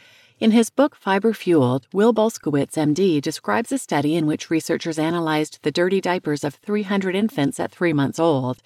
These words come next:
He writes, "They discovered that specific changes in the gut bacteria this early in life already predicted which children would subsequently develop asthma years later. But to prove that the gut microbes were actually causing the asthma,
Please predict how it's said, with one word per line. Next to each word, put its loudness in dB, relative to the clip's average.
He 2
writes, 0
"They 2
discovered 0
that -2
specific -2
changes -2
in 0
the 0
gut 0
bacteria -2
this -4
early 2
in 0
life -2
already 2
predicted -2
which -4
children -4
would -4
subsequently -6
develop -4
asthma 0
years -2
later. -2
But -2
to -4
prove 0
that -4
the -6
gut -2
microbes -2
were -2
actually -2
causing 0
the 2
asthma, 0